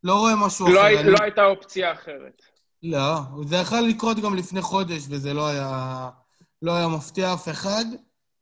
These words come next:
Speaker 1: צ'לסי יש לה סגל שחקנים מצוין, חוץ מאולי הסתמכות, יש להם את צ'ילוול בהגנה,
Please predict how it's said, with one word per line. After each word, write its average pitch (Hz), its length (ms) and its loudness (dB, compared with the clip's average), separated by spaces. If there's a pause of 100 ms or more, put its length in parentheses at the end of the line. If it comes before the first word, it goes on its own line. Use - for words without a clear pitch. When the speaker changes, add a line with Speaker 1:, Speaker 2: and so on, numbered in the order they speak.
Speaker 1:
צ'לסי 220 360 -4
יש 220 260 -2
לה 196 60 -4
סגל 196 400 -4
שחקנים 170 560 -6
מצוין, 156 600 -6
חוץ 143 340 -10
מאולי 147 680 -4 (540)
הסתמכות, 151 640 -4 (200)
יש 180 260 0
להם 190 160 0
את 160 80 -2
צ'ילוול 190 440 2
בהגנה, 156 540 0